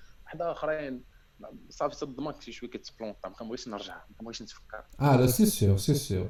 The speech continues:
Speaker 2: سي سيور.
Speaker 1: كنبغيش
Speaker 2: هذا
Speaker 1: نتفكر.
Speaker 2: طبيعي.
Speaker 1: صافي حي. آه، ما، آه،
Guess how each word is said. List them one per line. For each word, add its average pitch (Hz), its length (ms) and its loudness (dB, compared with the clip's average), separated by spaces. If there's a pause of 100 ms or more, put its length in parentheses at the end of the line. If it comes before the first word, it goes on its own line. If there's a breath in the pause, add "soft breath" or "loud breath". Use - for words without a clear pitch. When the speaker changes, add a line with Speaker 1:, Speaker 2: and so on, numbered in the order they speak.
Speaker 2:
سي - 180 -8
سيور. 98 240 -4
Speaker 1:
كنبغيش 165 280 -4
Speaker 2:
هذا 117 100 8
Speaker 1:
نتفكر. 113 200 6
Speaker 2:
طبيعي. 101 360 8
Speaker 1:
صافي 120 320 -6
حي. 120 160 -10 (260)
آه، 311 300 -4
ما، - 100 -6
آه، - 440 0